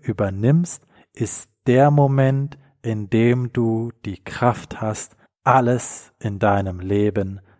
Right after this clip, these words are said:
zu verändern. Du hast also die Verantwortung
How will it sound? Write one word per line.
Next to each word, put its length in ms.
zu 460
verändern. 720
Du 80
hast 320
also 360
die 220
Verantwortung 960